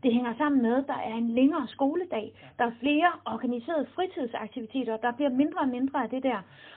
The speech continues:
Speaker 1: Og der kan man jo sådan set sige, at de digitale medier er en frisættelse for børnene.
Speaker 2: Mm.
Speaker 1: Fordi de faktisk får mulighed for at gå ind og opsøge det her frie, uregulerede børnefællesskab online.
Speaker 2: Ja.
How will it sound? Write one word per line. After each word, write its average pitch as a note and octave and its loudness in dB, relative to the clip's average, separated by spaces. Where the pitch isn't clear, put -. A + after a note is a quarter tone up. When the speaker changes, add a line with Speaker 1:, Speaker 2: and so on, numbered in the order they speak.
Speaker 1:
Og B3+ 0
der D#4 6
kan F4+ -8
man C4+ 4
jo A#3 -8
sådan D#4+ -4
set D4+ -4
sige, D#4+ -4
at F4 -4
de C#4+ 2
digitale C4 0
medier C4+ 0
er A3 -4
en A3 -6
frisættelse A3 -2
for F3+ -12
børnene. D#3 -8
Speaker 2:
Mm. - -20
Speaker 1:
Fordi D4 4
de D4 0
faktisk D4+ 0
får D#4 2
mulighed D4+ 2
for D4+ 4
at C4 -8
gå C4+ -2
ind C#4+ 4
og - -2
opsøge C#4+ -2
det C4+ 2
her C4 2
frie, C#4+ -2
uregulerede B3 2
børnefællesskab A#3 0
online. A3 0
Speaker 2:
Ja. - -20